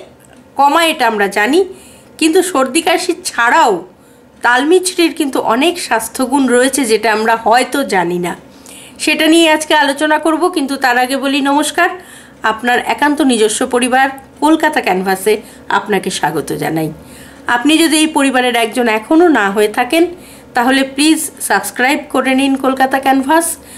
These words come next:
পাশেই বেল আইকন রয়েছে, প্রেস করে on করে নিন, তাহলে নতুন ভিডিও আপলোড হওয়ার সঙ্গে সঙ্গেই নোটিফিকেশন পৌঁছে যাবে আপনার কাছে। এবার বলি তাল মিছরির কী কী স্বাস্থ্যগুণ রয়েছে। আপনার ব্রেন সিস্টেম এবং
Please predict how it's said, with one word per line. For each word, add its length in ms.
পাশেই 360
বেল 220
আইকন 380
রয়েছে, 460
প্রেস 260
করে 200
on 220
করে 240
নিন, 220
তাহলে 360
নতুন 340
ভিডিও 280
আপলোড 400
হওয়ার 200
সঙ্গে 320
সঙ্গেই 500
নোটিফিকেশন 760
পৌঁছে 360
যাবে 260
আপনার 420
কাছে। 340
এবার 300
বলি 380
তাল 300
মিছরির 540
কী 160
কী 220
স্বাস্থ্যগুণ 720
রয়েছে। 500
আপনার 340
ব্রেন 340
সিস্টেম 480
এবং 300